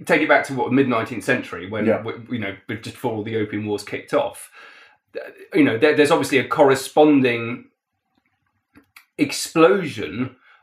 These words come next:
Speaker 1: of cultural production, whether it's poetry, novels, art, which are linked to opium dreams
Speaker 2: Yeah.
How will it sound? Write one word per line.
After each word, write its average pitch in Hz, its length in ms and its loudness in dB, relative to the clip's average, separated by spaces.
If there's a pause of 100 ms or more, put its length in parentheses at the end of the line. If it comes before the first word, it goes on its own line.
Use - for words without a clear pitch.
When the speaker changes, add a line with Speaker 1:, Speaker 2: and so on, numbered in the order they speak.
(120)
Speaker 1:
of 131 420 2 (140)
cultural 139 580 -2
production, 110 800 -2
whether 120 300 0
it's 110 120 -4
poetry, 113 720 -2 (300)
novels, 107 840 -4 (340)
art, - 640 0 (120)
which 127 280 -4
are 131 140 6
linked 123 400 -2
to 127 340 -2 (300)
opium 107 360 -4
dreams - 560 -8
Speaker 2:
Yeah. 104 200 -6